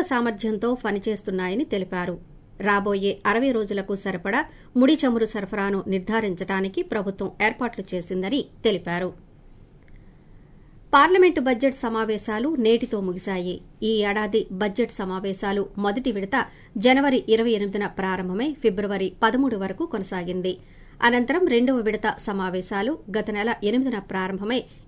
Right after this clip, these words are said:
ఈ రోజుతో ముగిశాయి. అయితే కొన్ని కీలక బిల్లులను ఆమోదించడానికి రెండు వారాల విరామం అనంతరం పార్లమెంటు ఏప్రిల్ పదహారున తిరిగి సమావేశమవుతుంది.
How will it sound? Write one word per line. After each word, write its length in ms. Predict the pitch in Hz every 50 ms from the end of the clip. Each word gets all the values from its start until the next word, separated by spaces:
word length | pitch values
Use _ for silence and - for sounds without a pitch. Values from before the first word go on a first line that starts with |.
| -
ఈ 100 | 254 262 277
రోజుతో 400 | 254 226 208 190 180 - 254 294
ముగిశాయి. 560 | 269 220 190 196 - - 190 170 175 175 170 165 - - - - - - - -
అయితే 320 | 226 233 226 - 269 240 - - - -
కొన్ని 240 | - 262 247 247 240 240 -
కీలక 300 | - 277 294 302 285 254
బిల్లులను 480 | 208 208 226 214 226 220 226 220 214 214 - -
ఆమోదించడానికి 920 | 196 208 208 208 208 190 196 196 190 - 190 202 196 196 202 196 - 302 302 - -
రెండు 260 | 202 220 226 226 226
వారాల 360 | 208 214 220 240 269 269 247 208 190
విరామం 400 | 202 196 208 208 208 208 196 185 - 196
అనంతరం 400 | 190 196 196 190 190 269 247 190 - - - - - -
పార్లమెంటు 520 | 254 254 254 262 254 233 214 202 - 269 302 - - -
ఏప్రిల్ 420 | 220 226 220 220 - 220 220 208 202 -
పదహారున 500 | 202 196 226 226 240 233 220 208 214 240 226 - - -
తిరిగి 280 | 254 254 294 285 269
సమావేశమవుతుంది. 1000 | - - 196 196 185 185 196 190 - 208 190 190 185 175 196 190 185 180 185